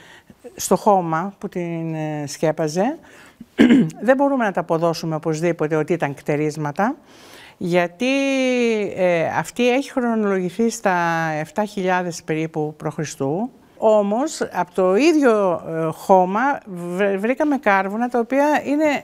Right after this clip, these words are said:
χρονολογημένα χίλια χρόνια παλιότερα. Το οποίο τι σημαίνει; Ότι για να βάλουν την ταφή, σκάψαν ένα λάκκο,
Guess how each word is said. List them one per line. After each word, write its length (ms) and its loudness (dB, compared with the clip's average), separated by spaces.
χρονολογημένα 760 2
χίλια 400 2
χρόνια 640 -2
παλιότερα. 680 0
Το 80 -2
οποίο 220 0
τι 100 0
σημαίνει; 600 0
Ότι 560 0
για 220 0
να 140 0
βάλουν 320 2
την 140 -2
ταφή, 540 -2
σκάψαν 640 0
ένα 220 -6
λάκκο, 580 -4